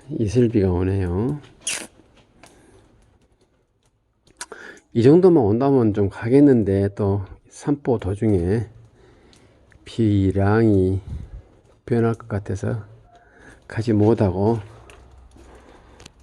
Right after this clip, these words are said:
그렇다 해서 들어가지도 못하고,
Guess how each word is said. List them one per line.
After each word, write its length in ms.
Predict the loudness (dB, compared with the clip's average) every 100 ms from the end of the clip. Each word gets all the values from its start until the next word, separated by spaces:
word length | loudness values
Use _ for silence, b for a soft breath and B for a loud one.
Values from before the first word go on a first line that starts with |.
| -16 -16 -16 -20 -20 _ _ _ -20 b b b b b _ _
그렇다 320 | -12 -10 -8
해서 200 | -8 -10
들어가지도 540 | -8 -4 -2 -2 -6 -6
못하고, 580 | -6 -8 -8 -10 -12